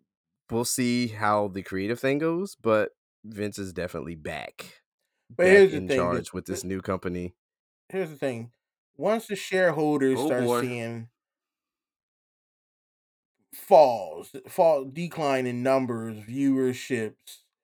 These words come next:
Speaker 2: people wanting to participate, they're gonna get rid of him.
Speaker 1: The hi-, the thing is, rest-, like, W W E
Speaker 3: Yeah.
Speaker 1: was, it, like, morale has been the lowest it's ever been anyway.
Speaker 2: Mm-hmm.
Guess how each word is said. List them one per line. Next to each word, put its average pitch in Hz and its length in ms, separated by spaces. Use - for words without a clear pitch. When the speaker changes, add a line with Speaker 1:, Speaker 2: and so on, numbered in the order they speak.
Speaker 2:
people 139 340
wanting 127 420
to 127 80
participate, 127 840
they're 185 120
gonna 147 200
get 117 160
rid 110 160
of 98 80
him. 95 240
Speaker 1:
The 185 200
hi-, 202 100
the 170 140
thing 208 260
is, 220 540
rest-, 139 380
like, 107 220
W 190 180
W 127 220
E 180 40
Speaker 3:
Yeah. 233 60
Speaker 1:
was, 143 280
it, 147 140
like, 143 160
morale 160 420
has 143 120
been 131 160
the 110 80
lowest 156 340
it's 143 140
ever 262 240
been 98 380
anyway. 202 640
Speaker 2:
Mm-hmm. 120 340